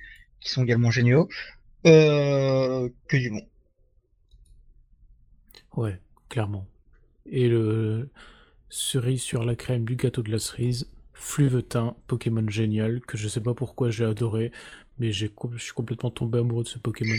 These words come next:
Speaker 2: quand
Speaker 1: Je
Speaker 2: j'ai
Speaker 1: me permets effectivement de marquer l'apparition du type fée, qui moi m'a cassé les couilles.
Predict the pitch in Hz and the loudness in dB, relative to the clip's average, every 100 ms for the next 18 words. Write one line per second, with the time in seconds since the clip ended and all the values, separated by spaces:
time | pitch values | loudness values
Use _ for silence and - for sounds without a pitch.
0 | - 113 - 143 147 147 143 - 147 143 | -2 4 6 10 12 12 8 4 6 8
1 | 135 127 - 151 147 139 127 131 139 127 | 8 6 4 4 6 4 2 2 2 2
2 | - - 135 - - - - - _ - | -2 0 2 0 -2 -16 -14 -16 _ 8
3 | 165 165 165 156 143 135 127 120 | 10 12 10 6 4 2 0 -2